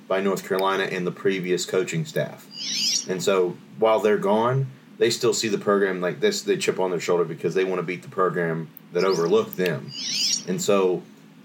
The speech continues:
like everything else in this world, I think we want change too quickly. And so,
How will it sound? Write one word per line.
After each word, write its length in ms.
like 200
everything 420
else 240
in 80
this 220
world, 400
I 60
think 280
we 120
want 360
change 520
too 180
quickly. 600
And 260
so, 580